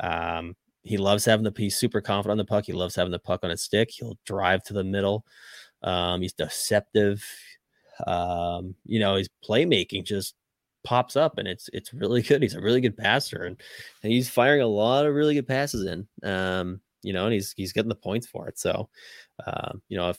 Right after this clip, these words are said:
he's found himself on the power play in the net front, he's battling for pucks. He's super effective on the forecheck. I've said this before, you know, when he's go-, when he goes in on the forecheck, he's not just doing it to look good. He's doing it with effectiveness. He's winning a lot of pucks. He's creating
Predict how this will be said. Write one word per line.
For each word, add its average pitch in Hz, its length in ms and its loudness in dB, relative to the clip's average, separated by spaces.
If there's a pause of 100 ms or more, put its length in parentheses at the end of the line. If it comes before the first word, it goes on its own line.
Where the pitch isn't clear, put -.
he's 113 240 -2
found 98 220 2
himself 110 440 4
on 104 120 0
the 95 60 -2
power - 280 -2
play 139 240 4
in 131 80 2
the 90 60 2
net 110 240 2
front, 135 260 2
he's 101 120 -4 (100)
battling 107 400 2
for 110 100 0
pucks. 117 380 0
He's - 140 -8
super 104 340 0
effective 101 420 -2
on 101 60 -2
the 92 80 -6
forecheck. 110 580 0
I've - 160 -4
said 104 140 -2
this 101 140 -2 (120)
before, 139 480 4 (360)
you 104 100 0
know, 95 100 2
when 95 180 0
he's 101 160 -6
go-, 117 280 4
when 120 100 -2
he 113 60 0
goes 139 180 8
in 131 80 2
on 123 60 2
the 98 80 0
forecheck, 127 420 2
he's 110 180 -2
not 107 140 -2
just 98 200 -4
doing 101 180 -2
it 95 40 -2
to - 100 -6
look 104 200 -2
good. 156 180 2
He's 107 220 -2 (140)
doing 120 240 4
it 120 180 0 (220)
with 107 280 -2
effectiveness. 120 640 0
He's 95 280 -4
winning 110 320 2
a 110 60 2
lot 110 180 2
of 107 120 -4
pucks. 113 240 -4
He's - 160 -10 (120)
creating 113 560 0